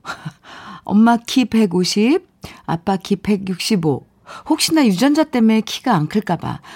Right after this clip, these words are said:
모델 꿈을 포기해야 하나 생각도 든다"고 얘기하더라고요. 그런 소리 들으니까 키 작은 이 엄마가 괜히 미안해지네요.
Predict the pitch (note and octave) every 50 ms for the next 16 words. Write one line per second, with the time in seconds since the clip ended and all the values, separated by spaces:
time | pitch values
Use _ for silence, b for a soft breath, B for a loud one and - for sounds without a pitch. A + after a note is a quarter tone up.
0 | B B D#3+ F3 G3+ G3 A#3 A3+ G#3+ - A3+ G#3+ G#3 G#3 G3+ G3+ G3+ - - -
1 | D4 C#4+ D#4 D4 D4 C#4+ C4 C4 B3+ B3+ A#3 G#3+ G#3+ G#3+ G#3+ G#3+ G#3+ G#3+ A3 G#3+
2 | - D4+ D4+ C#4+ C#4+ C4+ - - G#3+ G3+ - F#3 F3 E3 F3 E3 D3+ - D#3+ D#3+
3 | F#3 G#3+ G#3+ G3+ G#3 F#3 - A3 A#3 A3 F3+ G3 G3+ G#3+ F#3+ D3+ E3+ F#3 F#3+ G3
4 | D#3 - B B B B B B B - - G3+ F#3+ F#3+ F#3+ - B3 A3 A3+ G#3
5 | - F#3+ E3+ G3 F#3+ F#3 E3+ - B3+ C4 A#3+ F3 B B B B B B - D#4
6 | C#4+ - A3 G#3 F#3+ F#3+ G#3+ G#3+ G#3+ A3+ G#3 F3 G#3+ A3 F3+ D3+ F3 F3 E3 D#3
7 | D#3+ D#3+ D3+ - - G3+ A3+ B3 C4+ A#3+ - - - - E3+ G#3 A#3+ C#4 D4+ D4+
8 | C4+ G#3+ F3 - D#3 C3+ A#2+ A#2 B2 C3 D3 D3+ A#2+ -